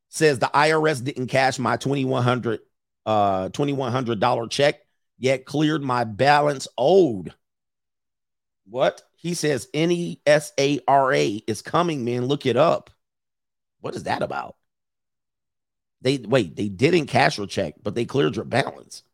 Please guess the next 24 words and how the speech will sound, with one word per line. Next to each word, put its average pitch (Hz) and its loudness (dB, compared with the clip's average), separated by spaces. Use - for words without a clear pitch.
I 127 -12
don't 156 -4
even 135 -4
know 127 -2
what 117 -4
this 113 -10
nasira 104 -8
is. - -8
By 151 2
the 147 0
way, 123 0
I 131 2
had 127 -2
that 120 0
happen 98 -2
to 95 -8
me 92 -10
too. 101 -8
<laughs> - -10
All 135 -2
right. 127 -8
Long 156 0
story 120 -6
short, 104 -8